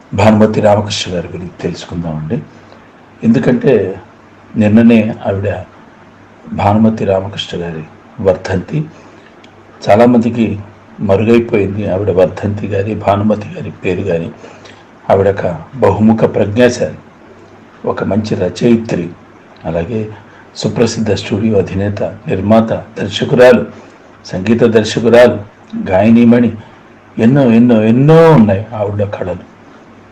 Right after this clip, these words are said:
అంత గొప్ప వ్యక్తి మనం తలుచుకోకపోతే ఎట్లాగండి ఆవిడ గురించి? మనం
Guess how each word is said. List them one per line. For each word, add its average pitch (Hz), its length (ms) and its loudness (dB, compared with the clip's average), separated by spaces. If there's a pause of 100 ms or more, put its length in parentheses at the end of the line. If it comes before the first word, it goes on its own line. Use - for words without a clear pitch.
(1600)
అంత 117 300 2 (520)
గొప్ప 110 320 2
వ్యక్తి 120 600 2 (440)
మనం 98 400 -2 (200)
తలుచుకోకపోతే 107 640 0
ఎట్లాగండి 92 500 -6
ఆవిడ 90 220 -6
గురించి? 90 520 -10 (680)
మనం 101 340 0